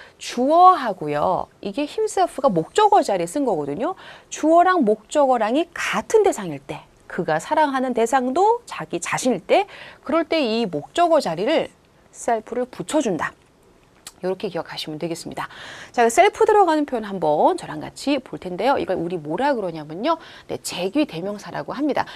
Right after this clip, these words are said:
뭐 이런 명칭이 중요한 건 아니에요. 여러분들이 셀프라는 표현만 이렇게 정확하게 표현을 구사할 수 있으면 되는 거지만 참고로 묶어서 이렇게 문법에서는 얘기한다라고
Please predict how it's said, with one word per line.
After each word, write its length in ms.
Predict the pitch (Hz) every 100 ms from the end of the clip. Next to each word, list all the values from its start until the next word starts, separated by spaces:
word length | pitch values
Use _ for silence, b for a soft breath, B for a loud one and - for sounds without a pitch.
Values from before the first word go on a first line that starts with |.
| B
뭐 100 | 208
이런 220 | 240 349
명칭이 580 | 247 170 247 - 330 320
중요한 580 | - - 269 302 277 269
건 140 | 302 269
아니에요. 480 | 156 220 330 240 -
여러분들이 360 | 202 220 226
셀프라는 520 | 254 370 381 370 320 294
표현만 640 | 262 233 196 175 254 180 B B
이렇게 160 | B
정확하게 840 | 190 202 330 370 262 208 208 190 151
표현을 340 | - 349 349
구사할 340 | - 214 214
수 100 | 202
있으면 280 | 196 - 233
되는 240 | 233 175 214
거지만 480 | 156 - 208 349 359 B B -
참고로 360 | - 370 339
묶어서 440 | 220 190 - 254 233
이렇게 320 | 175 175 196
문법에서는 880 | 165 214 - 233 175 143 156 196 247
얘기한다라고 840 | 143 139 175 165 151 - - 311